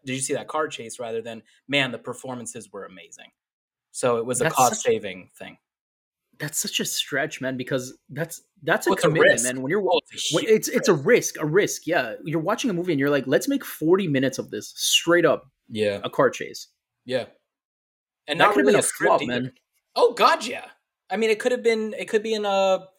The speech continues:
Speaker 1: you know, in a five dollar bin at Walmart packaged with forty other movies from Mill Creek. You know, it could have just been,
Speaker 2: <laughs>
Speaker 1: could be nothing, but no, it's a, it's a cult classic to this day. And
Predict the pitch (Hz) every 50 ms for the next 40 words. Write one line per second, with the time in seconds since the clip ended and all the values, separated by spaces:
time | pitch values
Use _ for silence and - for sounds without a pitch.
0 | _ _ _ _ _ _ _ _ _ - 190 180 165 156 151 151 147 147 - -
1 | 180 185 190 185 190 180 170 170 160 165 165 160 151 - 131 131 151 165 190 208
2 | 202 156 135 127 127 127 - - - 170 165 160 160 - 170 151 139 - - 156
3 | 151 151 - - - 156 160 165 170 165 160 156 160 160 151 151 170 214 220 151
4 | 113 104 - - - 131 123 123 143 185 226 220 - - 104 92 - - - 127
5 | 127 127 117 127 143 143 - 175 175 175 165 - - 156 147 - - - 160 156
6 | 151 139 139 - - - 143 - - - - _ _ - 190 170 190 175 160 175
7 | 175 - - 104 98 92 107 107 113 139 - 381 311 - - - - 120 110 107
8 | 104 _ _ _ _ _ _ - 143 143 - 156 143 - 151 160 156 - - 147
9 | 147 170 170 - 160 143 - 131 135 135 - 170 151 - - 143 151 160 165 165
10 | 165 156 147